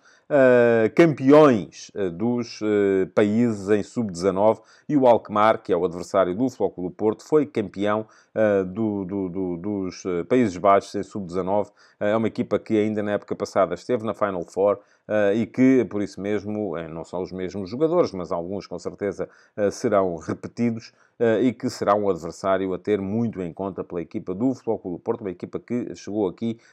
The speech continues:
eh, ganhando os seus, os seus jogos. Ah, ora, muito bem, outro sorteio.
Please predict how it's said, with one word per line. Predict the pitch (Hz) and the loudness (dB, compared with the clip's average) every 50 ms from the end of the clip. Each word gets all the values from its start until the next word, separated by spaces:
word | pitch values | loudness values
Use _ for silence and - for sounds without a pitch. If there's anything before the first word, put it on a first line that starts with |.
| _ - | _ -6
eh, | - 107 101 95 95 | -2 0 0 0 0
ganhando | 92 98 113 107 107 117 120 113 98 98 | 0 0 0 0 0 0 0 -2 -2 -6
os | - - | -8 -6
seus, | - 101 98 95 92 87 - - - | -4 -4 -2 -2 -4 -6 -8 -12 -12
os | - - 92 - | -12 -12 -10 -8
seus | - 98 90 76 | -8 -6 -6 -6
jogos. | 73 - - - - - _ _ - - - - - | -8 -12 -12 -14 -20 -20 _ _ -20 -20 -20 -6 2
Ah, | 147 143 131 131 - - | 4 6 6 6 6 6
ora, | 185 175 170 | 6 6 6
muito | 147 - 147 | 4 4 6
bem, | 135 104 85 - | 6 6 6 6
outro | - 185 190 180 196 180 | 4 4 6 6 4 2
sorteio. | - 196 175 160 - 156 120 104 - | 2 0 2 6 8 8 8 8 6